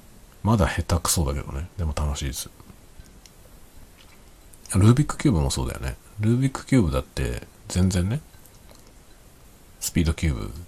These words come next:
スピードキューバーの人たちから見たらさ、まだまだ全然しょぼいところだけど、僕ここの時点でも十分楽しいんですよ。まあ、そもそも最初にその、六面揃えられるようになるところから楽しかったわけよ。だからずっとやってるじゃない。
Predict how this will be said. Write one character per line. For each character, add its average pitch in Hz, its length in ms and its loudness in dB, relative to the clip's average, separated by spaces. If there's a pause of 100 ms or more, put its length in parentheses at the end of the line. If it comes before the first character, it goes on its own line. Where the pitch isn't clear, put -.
(240)
ス - 140 -10
ピ 87 80 -2
ー 85 40 -2
ド 85 100 0
キ 98 160 0
ュ - 20 2
ー 78 40 0
バ 65 200 -4
ー - 20 -10
の 57 60 -8
人 - 180 -8
た 62 100 -6
ち - 120 -4
か 64 80 -8
ら 57 80 -8
見 65 100 -8
た - 100 -6
ら - 80 -8
さ、 - 200 -8 (1160)
ま 76 140 -2
だ 87 120 0
ま 98 100 2
だ - 180 0
全 71 220 -2
然 87 160 2
し - 120 0
ょ 78 40 2
ぼ 85 160 2
い 69 40 -2
と - 80 -6
こ - 120 -6
ろ 52 80 -8
だ - 80 -8
け - 80 -10
ど、 60 240 -8 (260)
僕 101 180 -2
こ - 140 -12
こ 131 120 6
の 135 100 6
時 135 120 2
点 80 140 2
で 65 80 -2
も 55 100 -6
十 90 260 2
分 117 160 6
楽 87 200 0
し - 60 -2
い 82 60 -2
ん - 20 0
で - 80 -6
す - 80 -6
よ。 - 60 -12 (1500)
ま 98 60 0
あ、 - 20 0
そ 165 120 6
も 135 120 6
そ 71 100 0
も 67 260 -2
最 113 220 0
初 113 140 0
に 113 100 0
そ 101 140 0
の、 90 200 0 (320)
六 95 200 2
面 135 120 6
揃 120 240 4
え 120 60 8
ら 120 100 4
れ 127 120 4
る 107 80 4
よ 65 100 2
う - 20 -2
に 67 80 -4
な 67 120 0
る 69 80 -2
と 67 100 -6
こ - 80 -6
ろ 57 100 -6
か - 100 -8
ら - 60 -4
楽 71 220 -6
し - 80 0
か - 60 -4
っ - 40 -4
た 53 120 -6
わ - 60 -8
け 58 100 -10
よ。 - 60 -10
だ - 1700 -20
か 113 60 2
ら 87 40 2
ず - 140 -2
っ - 20 -8
と - 100 -2
や 71 60 0
っ - 40 -12
て 73 80 -6
る 71 60 -2
じ - 80 2
ゃ 78 60 -6
な 71 60 -8
い。 - 100 -12